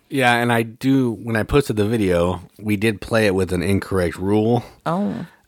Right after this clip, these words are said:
Speaker 1: Um, so I said you just had to have, if you rolled three yellow dice,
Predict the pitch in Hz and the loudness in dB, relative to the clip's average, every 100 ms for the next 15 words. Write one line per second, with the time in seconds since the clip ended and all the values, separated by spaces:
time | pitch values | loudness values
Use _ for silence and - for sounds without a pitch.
0 | _ - 101 98 92 - 123 110 - 117 | _ -6 -2 -2 -2 2 4 4 2 0
1 | 123 - 131 120 110 113 117 - 107 107 | 0 0 2 0 0 -4 -2 -4 -2 0
2 | 98 90 87 _ _ 101 135 127 117 107 | 0 -2 -6 _ _ -4 2 4 6 4
3 | - 120 113 101 92 82 76 73 71 - | 2 0 2 2 2 0 0 -4 -4 -8